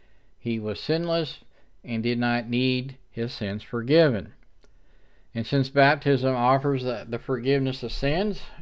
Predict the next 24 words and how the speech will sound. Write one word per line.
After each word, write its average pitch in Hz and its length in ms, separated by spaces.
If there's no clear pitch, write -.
and 107 200
s-, - 280
some 110 300
will 120 160
argue 135 380
with 139 140
that 135 200
statement, 147 580
I'd 95 160
encourage 113 520
you 117 120
to 107 100
go 113 460
back 107 340
and 117 140
read 104 260
the 107 80
text 127 500
in, 107 300
in 101 180
the 101 80
book 101 280
of 101 120
Acts. - 600